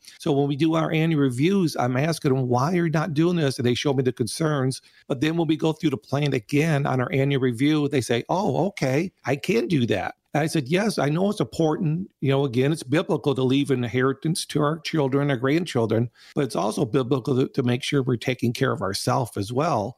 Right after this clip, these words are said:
So again, I don't want them to live that what if retirement. So that usually frees them up a little bit when they see it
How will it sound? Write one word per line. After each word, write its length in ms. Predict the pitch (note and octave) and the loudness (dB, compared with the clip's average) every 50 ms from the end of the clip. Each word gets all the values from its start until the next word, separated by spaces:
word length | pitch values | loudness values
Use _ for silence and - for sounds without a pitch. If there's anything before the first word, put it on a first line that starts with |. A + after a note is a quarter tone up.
| _ - - | _ -20 -12
So 220 | - - F3+ D#3 C3+ | -6 -4 0 0 0
again, 320 | C3+ A#2 D3+ D#3+ D3+ C3+ | 0 0 0 0 0 0
I 80 | A#2 E3 | 0 -2
don't 140 | G3 F#3+ | 0 0
want 200 | F3+ D#3+ D3 C#3+ | 0 0 0 0
them 120 | - C#3 B2 | -2 -2 0
to 60 | B2 | 0
live 280 | A#2+ B2+ C3+ C#3 B2+ A2+ | 0 2 0 0 0 -2
that 180 | A#2+ A2+ - | -2 -2 -2
what 160 | C#3+ C3 C3 | -2 0 0
if 160 | B2+ A#2 - - | 0 -2 -2 -4
retirement. 560 | A2+ - - B2 B2 A#2+ A2+ A2 A2 - - | -4 -2 -2 -2 0 0 0 0 0 -2 -2
So 300 | - - A#2 A2 A#2 - - - - | -2 -2 -2 -2 -2 -4 -10 -6 -2
that 180 | E3+ D3+ C#3+ | -2 0 0
usually 300 | A#3+ E3 F3 E3 C#3+ B2+ | 2 2 2 2 2 0
frees 360 | - - - E3+ D3+ C3+ B2 | -2 -2 0 0 2 2 2
them 160 | A#2+ C3 C3 C3 | 2 0 0 0
up 140 | B2+ - | 0 0
a 40 | - | 0
little 160 | C3 C3 A#2+ | 0 0 0
bit 240 | G2+ A2 A#2+ A#2+ C#3+ | 0 0 0 0 2
when 120 | D3 C3 A#2+ | 0 0 2
they 160 | B2 A#2 A2+ | 2 2 0
see 320 | - - - D3 C#3 C3+ | 0 -2 0 2 2 2
it 80 | C#3 | 0